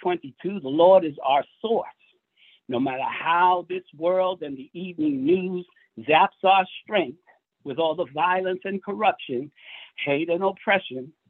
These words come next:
God is sovereign, and he is still in control and will give us power not to faint. He will strengthen the powerless,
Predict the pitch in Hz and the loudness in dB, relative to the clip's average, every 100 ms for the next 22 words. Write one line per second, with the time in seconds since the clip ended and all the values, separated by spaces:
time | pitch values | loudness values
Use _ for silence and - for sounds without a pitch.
0 | _ _ _ 123 180 214 226 233 240 196 | _ _ _ 0 4 6 6 4 -2 -8
1 | 131 - _ - 208 190 123 110 - _ | -14 -14 _ 4 8 6 4 -16 -20 _
2 | _ _ _ _ _ _ _ 156 170 165 | _ _ _ _ _ _ _ -4 -4 -4
3 | 214 - _ - 277 254 190 156 135 123 | -8 -8 _ -2 0 2 0 -2 -8 -12
4 | - 95 - _ _ _ - - - - | -10 -12 -12 _ _ _ -20 -20 -18 -4
5 | - 151 147 143 170 165 151 - - - | 4 6 6 6 4 4 0 -2 -8 4
6 | 202 240 240 247 254 - _ _ _ _ | 6 6 2 -4 -8 -14 _ _ _ _
7 | _ _ _ _ _ _ 165 202 - 190 | _ _ _ _ _ _ 0 0 0 -8
8 | - 135 113 _ _ - _ _ _ _ | -8 -12 -12 _ _ -20 _ _ _ _
9 | _ _ _ 190 180 175 - - 226 240 | _ _ _ -8 -6 -8 -10 -4 2 2
10 | 226 185 156 147 - 151 151 143 120 120 | 2 2 2 -2 -6 2 4 4 0 -8